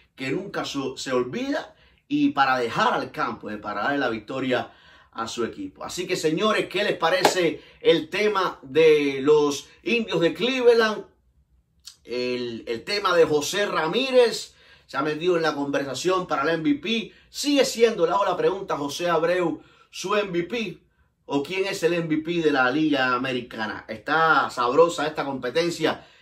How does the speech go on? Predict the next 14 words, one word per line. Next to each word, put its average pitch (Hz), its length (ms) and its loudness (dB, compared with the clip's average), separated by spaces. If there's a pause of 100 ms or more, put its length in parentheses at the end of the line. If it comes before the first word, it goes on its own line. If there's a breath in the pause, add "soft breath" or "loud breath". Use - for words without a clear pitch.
(140 loud breath)
está 151 440 -2
rica 131 560 -6
esta 139 240 -10
competencia, 127 840 -6
¿eh? - 140 -12 (400 soft breath)
Eh, 107 500 -6
por 131 160 -6
el 127 80 -2
jugador 131 360 0
más 139 140 -4
valioso 139 600 -2 (280 soft breath)
de 117 200 -2
la 117 140 0
Liga 120 420 -4